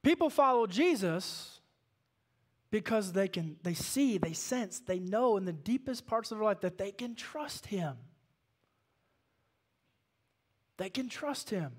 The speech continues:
When you prayed to accept Jesus, you prayed to accept Jesus because you said, "You know what, God, I, something about you is real. I, I can trust you." Why did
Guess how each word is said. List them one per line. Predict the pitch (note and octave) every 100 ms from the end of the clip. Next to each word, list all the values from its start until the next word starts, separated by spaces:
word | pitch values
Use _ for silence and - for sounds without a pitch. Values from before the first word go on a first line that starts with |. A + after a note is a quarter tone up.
| - _ _ _ _ -
When | G#3
you | D4
prayed | - D4 D4+
to | D4
accept | - C#4 G#3
Jesus, | B3+ D#4+ D#4+ D#4 - - - - G#3
you | C4+
prayed | C#4 D4 C#4
to |
accept | B3 C#4 G#3+
Jesus | C#4+ B3
because | - A3+ G#3+
you | F#3
said, | - G#3
"You | G3+
know | G#3
what, | B3 A#3+
God, | A#3 A3
I, | G3 G#3+ - _ _ _ _ _ _ _ _ -
something | D4 D4+ A#3
about | G#3 A3 -
you | F#3+
is | D3+
real. | D#3+ G3+ E3+
I, | F3+ - - -
I | G3+
can | G3 D#3
trust | - F#3+ F3+ - -
you." | C#3+ A#2+ A2+ _ _ _ _ _ _ _ _ _ _ _ _ -
Why | G#3 B3+
did | A3